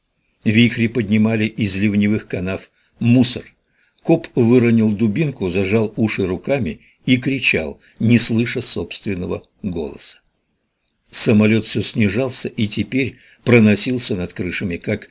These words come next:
гигантская летучая мышь. Кончик правого крыла – разминулся с колонной магазина «Восторг» на какую-то дюжину футов. По всему Хардингу на экранах в Реви картинка сменилась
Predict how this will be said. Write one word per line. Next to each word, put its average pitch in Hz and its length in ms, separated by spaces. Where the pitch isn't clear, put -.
гигантская 110 800
летучая 101 560
мышь. 90 380
Кончик - 460
правого 85 480
крыла – 98 500
разминулся 120 800
с - 100
колонной 101 480
магазина 92 540
«Восторг» 90 540
на 104 100
какую-то 131 640
дюжину 117 840
футов. - 480
По 123 160
всему 147 360
Хардингу 90 760
на 120 280
экранах 123 540
в - 40
Реви 107 420
картинка 143 720
сменилась 117 760